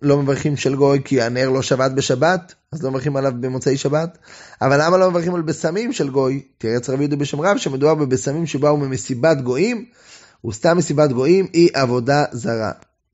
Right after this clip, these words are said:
ומה שבסיפא שוב חזרו שלא לברך על נר ובשמים של עבודה זרה, ביאר רב חנינא מסורא שזה ההסבר לדין הקודם,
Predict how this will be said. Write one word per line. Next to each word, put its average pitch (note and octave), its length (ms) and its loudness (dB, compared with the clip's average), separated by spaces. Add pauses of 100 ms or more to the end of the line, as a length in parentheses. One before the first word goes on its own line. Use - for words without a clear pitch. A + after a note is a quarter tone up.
(1160)
ומה C#3 240 2
שבסיפא D#3+ 540 0
שוב G3+ 220 -2
חזרו F3 320 -2
שלא E3 300 0
לברך D3+ 480 2
על D3 80 0
נר D3 180 -2
ובשמים C3+ 360 -4
של C3+ 100 0
עבודה A#2+ 300 -2
זרה, A#2 240 0
ביאר C3+ 560 2
רב A#2+ 100 -2
חנינא C#3 320 -4
מסורא F3 380 -2
שזה F3 400 0
ההסבר E3+ 760 0
לדין D3 320 -2
הקודם, D3 560 -2